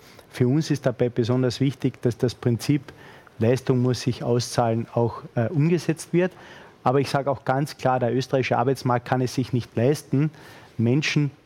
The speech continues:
zurückzulassen. Aus dem humanitären Grund heraus, aber natürlich auch,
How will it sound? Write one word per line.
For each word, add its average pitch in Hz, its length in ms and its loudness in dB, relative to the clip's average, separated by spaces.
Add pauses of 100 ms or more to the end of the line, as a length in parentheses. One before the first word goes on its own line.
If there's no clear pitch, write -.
zurückzulassen. 120 880 0 (640)
Aus 120 160 2
dem 113 180 2
humanitären 117 560 2
Grund 165 260 0
heraus, 143 320 2
aber 131 240 2
natürlich 127 520 0
auch, 131 300 2